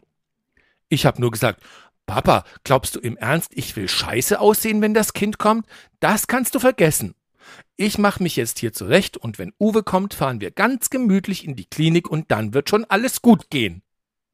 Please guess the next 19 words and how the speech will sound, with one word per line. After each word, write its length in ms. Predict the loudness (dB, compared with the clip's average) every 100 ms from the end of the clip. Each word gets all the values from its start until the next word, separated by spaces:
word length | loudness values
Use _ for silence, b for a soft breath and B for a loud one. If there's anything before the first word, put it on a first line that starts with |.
| _ _ _ _ _ _ _ _ _ _ -2
Er 200 | -2 -4
war 160 | -16
fassungslos 680 | -4 -2 0 -2 -2 -4 -4
und 220 | -8 -4
schüttelte 380 | 0 2 2 0
nur 160 | -2
grinsend 460 | -2 -2 0 -2 0
den 140 | 0
Kopf. 380 | 0 -6 -8 -16 _ b b b b b b
Als 300 | -2 -2 -4
Uwe 220 | -8 -8
zurückkam, 560 | -6 -2 0 4 2 0 b b
sind 260 | -6 -2
wir 80 | 0
dann 160 | -2 -4
in 100 | -6
die 80 |
Klinik 360 | -6 -2 -2 -2
gefahren. 480 | -6 -10 -10 -10